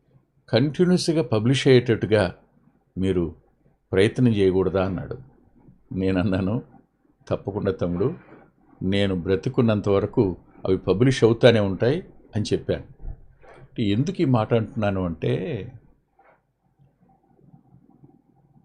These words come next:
అసత్యానికి ప్రచారం ఎక్కువ, కానీ సత్యానికి ప్రచారం లేదు.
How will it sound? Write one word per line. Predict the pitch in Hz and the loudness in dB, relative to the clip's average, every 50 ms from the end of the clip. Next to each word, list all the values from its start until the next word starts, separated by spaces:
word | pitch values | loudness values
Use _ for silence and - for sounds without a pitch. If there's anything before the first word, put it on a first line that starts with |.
| _ _ _ - - _ _ _ - - - _ _ _ - _ _ _ _ _ _ _ _ _ _ - 98 | _ _ _ -20 -20 _ _ _ -20 -20 -20 _ _ _ -20 _ _ _ _ _ _ _ _ _ _ 0 2
అసత్యానికి | 98 104 - - 190 190 190 - - 202 180 175 151 131 - | 2 2 2 0 0 0 0 0 2 4 4 4 2 0 -2
ప్రచారం | 131 - 120 110 - - 151 139 127 120 113 | -4 -2 -2 -2 0 2 2 2 4 2 0
ఎక్కువ, | 107 - - - 113 98 87 82 71 - - - - _ - - - - _ _ _ - - - _ _ _ _ _ _ _ _ _ _ _ _ _ - - - _ - - | -2 -2 -2 -2 -2 0 -2 -6 -8 -12 -18 -20 -20 _ -20 -20 -20 -20 _ _ _ -20 -20 -20 _ _ _ _ _ _ _ _ _ _ _ _ _ -20 -20 -20 _ -10 -2
కానీ | - 104 98 98 95 | 0 0 0 0 -2
సత్యానికి | 92 - - - 104 - - - 143 131 117 110 92 87 | -4 -4 -4 -4 -4 -2 0 2 2 2 2 2 -2 -2
ప్రచారం | - 101 95 90 - 120 104 98 95 92 90 | -2 -2 -2 0 0 0 0 0 0 -2 -2
లేదు. | 87 85 92 92 85 80 | 0 2 2 2 2 -2